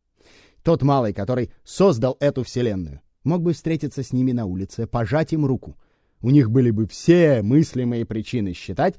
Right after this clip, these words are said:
что они разговаривают с тем, кто создал эту вселенную. И все равно они уйдут и напишут.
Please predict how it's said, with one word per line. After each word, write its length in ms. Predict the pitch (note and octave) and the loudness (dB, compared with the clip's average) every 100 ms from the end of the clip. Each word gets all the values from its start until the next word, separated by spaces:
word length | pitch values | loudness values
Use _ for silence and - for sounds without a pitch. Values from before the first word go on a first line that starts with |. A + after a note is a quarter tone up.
| - _ _ | -16 _ _
что 220 | - G#2+ | -6 -2
они 200 | A#2+ A2+ | 0 0
разговаривают 680 | G2 G2 A2 G2+ E2+ D2+ - | -2 -4 -2 -2 -6 -12 -12
с 80 | |
тем, 220 | - G#3 - _ - | 0 0 0 _ -18
кто 180 | - | -16
создал 500 | - C#3 D#3+ G#2+ C#3 - | -8 0 0 2 -2 -2
эту 240 | G#2 G2+ | -8 -8
вселенную. 600 | - - G2+ D#2 C#2+ _ _ _ _ _ _ | -12 -8 -8 -10 -16 _ _ _ _ _ _
И 160 | E3+ E3+ | -2 -2
все 280 | - C#3 F3 | -2 -2 0
равно 340 | E3+ A#2+ F2 | 0 -2 -6
они 200 | D#2+ G2 | -8 -6
уйдут 420 | G2+ G2 D#3+ G#3 | -4 -2 0 0
и 120 | - B2+ | -2 -4
напишут. 560 | G#2+ - - - - | -4 -10 -20 -20 -20